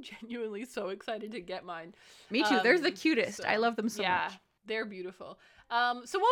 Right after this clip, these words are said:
Speaker 1: was your book news? That was fun. What was your book news?
Speaker 2: That was
Speaker 1: <laughs>
Speaker 2: fun. Mine is, like, actually news that probably no one will care about but me. But one of my, um, old coworkers who works at the bookstore,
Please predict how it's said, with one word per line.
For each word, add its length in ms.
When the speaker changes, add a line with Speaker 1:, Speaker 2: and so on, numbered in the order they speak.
Speaker 1:
was 80
your 160
book 220
news? 220
That 160
was 80
fun. 340
What 140
was 120
your 100
book 180
news? 120
Speaker 2:
That 120
was 220
Speaker 1:
<laughs> 0
Speaker 2:
fun. 140
Mine 320
is, 140
like, 180
actually 520
news 440
that 180
probably 460
no 220
one 160
will 100
care 240
about 260
but 160
me. 300
But 180
one 140
of 80
my, 280
um, 340
old 340
coworkers 680
who 80
works 240
at 80
the 60
bookstore, 560